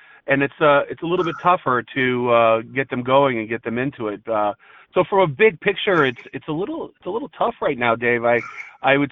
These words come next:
say, uh, you know, the, the profession has changed, and you, we all know that, and that, that old school bully is kinda gone. But,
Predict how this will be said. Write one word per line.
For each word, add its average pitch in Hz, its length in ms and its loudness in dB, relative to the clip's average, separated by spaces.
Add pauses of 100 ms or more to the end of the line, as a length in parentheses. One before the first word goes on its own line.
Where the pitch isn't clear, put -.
say, 147 300 4
uh, 131 400 4 (680)
you 151 200 -2
know, 139 180 2
the, 139 340 0
the 135 80 -4
profession 160 460 -2
has 131 100 -8 (140)
changed, 170 320 0
and 131 160 -2
you, 151 200 0
we 143 280 2
all 131 160 4
know 143 300 2
that, 113 260 0 (320)
and 120 160 -2
that, 127 160 4 (100)
that 131 280 2
old 156 340 2 (160)
school 151 320 2
bully 143 520 0
is 110 80 -6 (120)
kinda 127 240 -2
gone. 107 600 -4 (440)
But, 123 240 2